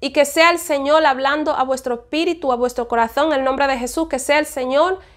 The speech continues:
glorificándose y que sea el Señor convenciendo en el nombre de Jesús. Que llegue, eh, este mensaje a, a los familiares, que llegue. Han llegado muchas,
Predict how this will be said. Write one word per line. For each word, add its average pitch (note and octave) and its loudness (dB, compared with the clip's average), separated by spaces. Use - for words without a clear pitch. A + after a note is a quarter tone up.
glorificándose B3+ 0
y A#3 -4
que - -4
sea D4 0
el D4 -4
Señor D4 -2
convenciendo B3 0
en C4 0
el C4 0
nombre E4 2
de D4+ 4
Jesús. B3 -4
Que C#4 6
llegue, D#4 4
eh, C4+ 2
este D4 -2
mensaje D4+ 2
a, G#3 2
a B3+ 2
los C4+ -2
familiares, B3+ 2
que C4+ 0
llegue. B3 2
Han D4 2
llegado F4 4
muchas, E4 0